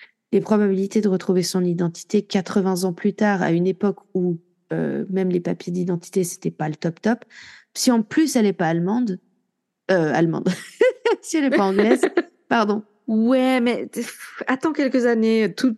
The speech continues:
Speaker 2: tout notre A D N va être quelque part, t'inquiète.
Speaker 1: Ah non, ouais, mais c-, mais ça,
Speaker 2: Euh.
Speaker 1: j'en, j'en suis persuadée, mais, euh, c'est pas, c'est,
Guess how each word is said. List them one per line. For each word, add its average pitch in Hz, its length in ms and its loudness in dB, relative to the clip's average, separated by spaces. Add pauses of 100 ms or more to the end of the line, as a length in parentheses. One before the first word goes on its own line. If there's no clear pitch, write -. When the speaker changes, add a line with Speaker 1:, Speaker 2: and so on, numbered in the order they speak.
Speaker 2:
tout 285 120 2
notre 247 280 0
A 208 60 0
D 185 100 -2
N 180 240 -2
va 160 160 -4
être - 260 -8
quelque - 300 -4
part, - 360 -2
t'inquiète. 175 480 -6 (480)
Speaker 1:
Ah 320 140 0
non, 392 220 0
ouais, 302 160 2
mais 208 100 2
c-, - 180 -6
mais 190 120 0
ça, 220 160 0
Speaker 2:
Euh. - 20 2
Speaker 1:
j'en, 160 300 -2
j'en 165 120 -4
suis 160 160 -8
persuadée, 196 520 0
mais, 180 260 2
euh, 165 160 0
c'est 175 220 -8
pas, 175 360 2 (360)
c'est, - 360 -10